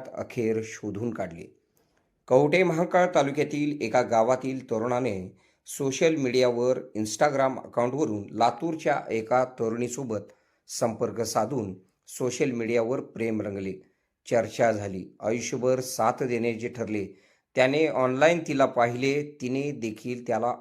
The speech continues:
ऑनलाइन पाहिले. दोघांचे प्रेम जमले.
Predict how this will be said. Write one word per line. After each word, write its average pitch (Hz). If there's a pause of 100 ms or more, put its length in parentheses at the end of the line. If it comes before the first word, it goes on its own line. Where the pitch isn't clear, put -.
ऑनलाइन 107
पाहिले. 92 (360)
दोघांचे 110
प्रेम 120
जमले. 92